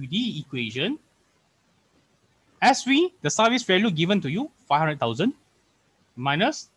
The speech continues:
salvage value, five hundred thousand again, minus seven fifty, okay, minus seven fifty times the tax.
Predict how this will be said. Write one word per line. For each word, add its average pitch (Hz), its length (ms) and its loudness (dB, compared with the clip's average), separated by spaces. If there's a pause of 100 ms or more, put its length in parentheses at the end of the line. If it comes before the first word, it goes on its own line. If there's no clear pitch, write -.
(260)
salvage 226 340 -2
value, 208 380 -2
five 147 200 0
hundred 147 120 -2
thousand 123 260 -4
again, 196 360 -4 (1700)
minus 175 320 -6
seven 147 320 -6
fifty, 220 480 -8 (1300)
okay, 165 180 -10
minus 147 260 -6
seven 135 220 -4
fifty - 400 -8 (420)
times 220 260 0
the - 100 -8
tax. - 440 -4